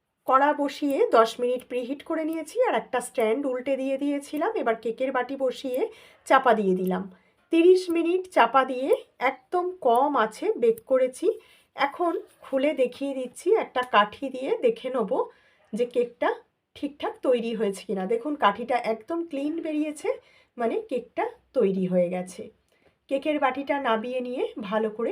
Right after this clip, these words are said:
ঠান্ডা করে নিতে হবে। একদম ঠান্ডা করে নেয়ার পর কেকটাকে বার করতে হবে,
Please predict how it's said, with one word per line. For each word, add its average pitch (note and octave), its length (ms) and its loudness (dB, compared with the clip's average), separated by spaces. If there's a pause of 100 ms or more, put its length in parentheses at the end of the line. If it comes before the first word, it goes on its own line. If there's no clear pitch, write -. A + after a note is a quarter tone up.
(120)
ঠান্ডা F#3+ 340 -4
করে F#3+ 160 -4
নিতে F#3 240 -2
হবে। F#3 280 -10 (420)
একদম C4+ 420 -4 (140)
ঠান্ডা B3 400 -4
করে C#4 160 -4 (100)
নেয়ার A#3+ 280 0 (100)
পর A#3 180 0 (140)
কেকটাকে A#3 440 -6 (100)
বার G3+ 120 2 (100)
করতে A#3+ 280 -4 (100)
হবে, A#3+ 200 -2